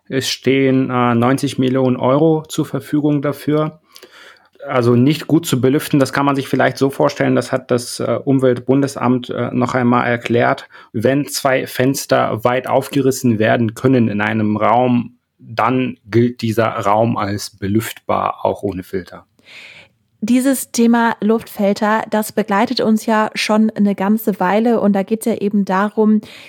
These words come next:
Speaker 2: sind diese Luftfilter jetzt eben nützlich, bringen die tatsächlich was in der Corona-Pandemie?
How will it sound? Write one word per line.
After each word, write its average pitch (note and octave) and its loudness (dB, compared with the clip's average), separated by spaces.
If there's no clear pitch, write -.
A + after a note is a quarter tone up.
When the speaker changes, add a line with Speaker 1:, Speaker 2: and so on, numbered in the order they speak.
Speaker 2:
sind A#3 2
diese G#3+ 2
Luftfilter A3 0
jetzt G3 -2
eben F#3+ 0
nützlich, A#3+ 0
bringen C4 2
die C4+ 0
tatsächlich A3+ -4
was G#3+ 0
in G#3+ 2
der G#3 0
Corona-Pandemie? A3 2